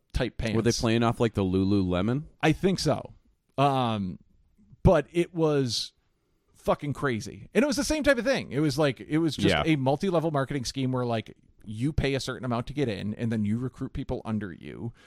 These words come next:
Speaker 2: Your
Speaker 1: And
Speaker 2: sales go a little to the top.
Speaker 1: Yep. And then people make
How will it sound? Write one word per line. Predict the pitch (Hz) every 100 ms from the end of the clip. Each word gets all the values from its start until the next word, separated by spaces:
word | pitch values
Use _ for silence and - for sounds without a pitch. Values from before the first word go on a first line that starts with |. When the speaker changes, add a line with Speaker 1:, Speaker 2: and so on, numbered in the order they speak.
| -
Speaker 2:
Your | 101 107
Speaker 1:
And | 143
Speaker 2:
sales | 127 95 101 104
go | 98 87
a |
little | 90 90 104
to | 131
the | 135
top. | - 98 82 131
Speaker 1:
Yep. | 202 - 113
And | 143
then | 151 131 - -
people | 143 135 143 131 127 131 - _ -
make | 123 120 117